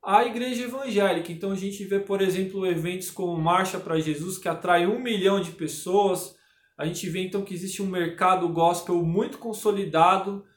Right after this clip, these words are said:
sabendo que os músicos evangélicos, eles não se limitam apenas a tocar músicas gospel, mas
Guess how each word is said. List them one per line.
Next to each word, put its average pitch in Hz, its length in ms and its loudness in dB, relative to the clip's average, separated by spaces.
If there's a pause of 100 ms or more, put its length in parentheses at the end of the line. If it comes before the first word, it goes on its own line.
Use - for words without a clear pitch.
(440)
sabendo 214 560 2
que 233 80 -6
os 202 100 -4
músicos 202 400 -2
evangélicos, 196 680 0
eles 196 200 -2
não 226 640 -6
se - 200 -8
limitam 202 540 0
apenas 185 360 -2
a 180 80 -2
tocar 175 520 0
músicas 175 600 -2
gospel, 170 760 4
mas 170 420 0